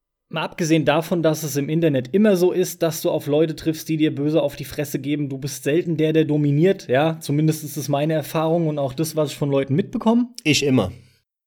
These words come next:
Speaker 1: Natürlich. <laughs> Ganz klar.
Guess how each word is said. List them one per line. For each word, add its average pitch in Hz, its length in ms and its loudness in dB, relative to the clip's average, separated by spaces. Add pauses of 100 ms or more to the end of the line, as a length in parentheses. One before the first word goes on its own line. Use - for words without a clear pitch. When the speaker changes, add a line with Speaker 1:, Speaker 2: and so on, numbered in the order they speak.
(240)
Speaker 1:
Natürlich. 196 640 6 (1300)
<laughs> - 1120 -6
Ganz 117 200 -10
klar. 180 340 0